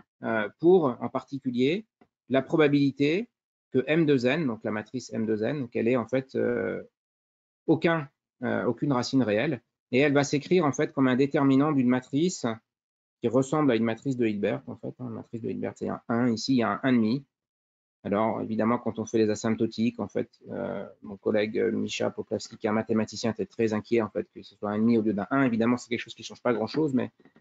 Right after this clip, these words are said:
euh, si on veut faire les choses très proprement, évidemment, euh, euh, l'asymptotique et les termes d'ordre suivant qu'il faut contrôler sont un peu plus délicates, euh, mais on peut faire un, euh,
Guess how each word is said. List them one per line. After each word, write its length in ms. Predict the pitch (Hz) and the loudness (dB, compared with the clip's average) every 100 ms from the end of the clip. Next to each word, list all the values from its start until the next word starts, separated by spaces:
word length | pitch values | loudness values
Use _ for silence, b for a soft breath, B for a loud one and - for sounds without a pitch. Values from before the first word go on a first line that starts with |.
| _ - | _ -8
euh, 80 | |
si 140 | 95 - | -2 2
on 40 | |
veut 100 | 123 127 | 2 2
faire 140 | 127 | 2
les 80 | 117 | 0
choses 180 | 120 - | -2 -4
très 120 | 104 | -6
proprement, 460 | 110 101 117 123 | -4 -4 0 2
évidemment, 480 | 113 104 110 110 110 - _ _ _ | 0 -2 -2 0 -2 -6 _ _ _
euh, 520 | 110 104 98 95 92 - 269 _ _ - | -4 -2 -2 -4 -6 -10 -18 _ _ -18
euh, 140 | - - - _ _ 104 | -16 -18 -20 _ _ -12
l'asymptotique 800 | 107 - 104 107 - 113 113 110 | -10 -6 -6 -6 -4 -2 -2 0
et 40 | |
les 120 | 101 | -2
termes 280 | 98 110 107 | 0 0 0
d'ordre 180 | 104 101 | -2 -4
suivant 360 | - 104 107 101 _ _ _ _ - 131 110 | -8 -4 -4 -6 _ _ _ _ -16 -16 -18
qu'il 100 | - | -4
faut 120 | 127 | -2
contrôler 500 | 113 117 123 113 110 - _ _ | 0 0 4 2 2 -6 _ _
sont 120 | - | -2
un 60 | 113 | 0
peu 120 | 117 | 2
plus 140 | 123 | 4
délicates, 540 | 131 117 110 151 196 113 - _ _ _ _ _ | 4 2 2 2 0 -4 -10 _ _ _ _ _
euh, 480 | 120 113 110 110 107 | -2 0 2 2 2
mais 220 | 120 143 160 | 4 6 6
on 80 | |
peut 160 | 131 170 | 4 2
faire 240 | 170 170 | 4 2
un, 200 | 143 104 - | 2 -2 -4
euh, 500 | 120 107 107 101 78 | -4 -2 -4 -6 -8